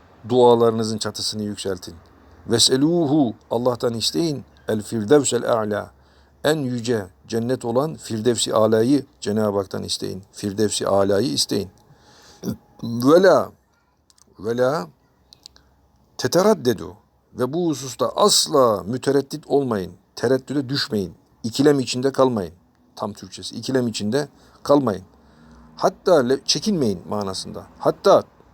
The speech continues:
öyle ki lev ra'eytum, görseniz bile,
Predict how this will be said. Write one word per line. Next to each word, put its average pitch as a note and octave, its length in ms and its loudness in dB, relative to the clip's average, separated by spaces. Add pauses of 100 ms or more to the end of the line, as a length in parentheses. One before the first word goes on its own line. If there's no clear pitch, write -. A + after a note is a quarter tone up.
(420)
öyle D3 240 0
ki B2 260 -8 (640)
lev E3 220 6
ra'eytum, D3 640 0 (920)
görseniz C#3 560 2
bile, G2 240 -2